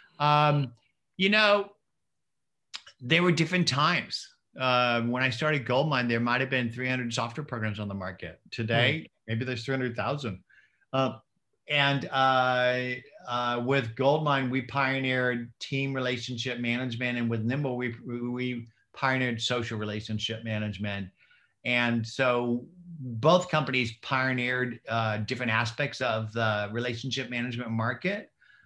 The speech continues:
Speaker 1: Um, but, uh, you know, they're,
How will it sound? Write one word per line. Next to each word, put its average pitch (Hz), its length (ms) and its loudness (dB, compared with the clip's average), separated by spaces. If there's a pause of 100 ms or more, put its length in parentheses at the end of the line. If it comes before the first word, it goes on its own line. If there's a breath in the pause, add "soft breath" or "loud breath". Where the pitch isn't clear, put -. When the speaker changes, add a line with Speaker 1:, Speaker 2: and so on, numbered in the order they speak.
(220 soft breath)
Speaker 1:
Um, 127 920 0 (1500)
but, 131 400 2
uh, 131 460 2 (1040)
you 135 140 -2
know, 165 160 2
they're, 156 240 0